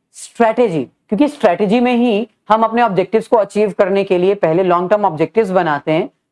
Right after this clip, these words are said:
फिर कोर्सेज फाइंड आउट करते हैं और फिर रिसोर्सेज एलोकेट करते हैं।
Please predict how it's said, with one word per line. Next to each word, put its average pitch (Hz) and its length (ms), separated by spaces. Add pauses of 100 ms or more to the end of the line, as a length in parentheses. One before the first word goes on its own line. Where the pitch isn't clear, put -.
(120)
फिर 208 100
कोर्सेज 208 420
फाइंड 202 280
आउट 196 180
करते 160 280
हैं 190 140
और 214 180
फिर 269 200
रिसोर्सेज 196 580
एलोकेट 156 480
करते 208 340
हैं। - 160